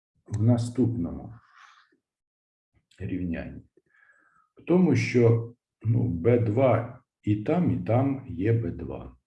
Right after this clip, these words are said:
Тобто тут ніякої різниці немає. Е, власне, відмінність заключається в тому, що,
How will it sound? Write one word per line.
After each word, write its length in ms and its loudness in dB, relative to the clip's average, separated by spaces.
Тобто 380 -12
тут 340 -8
ніякої 720 -2
різниці 760 -2
немає. 500 -6
Е, 280 -10
власне, 720 2
відмінність 720 2
заключається 880 -2
в 120 -12
тому, 400 0
що, 560 -4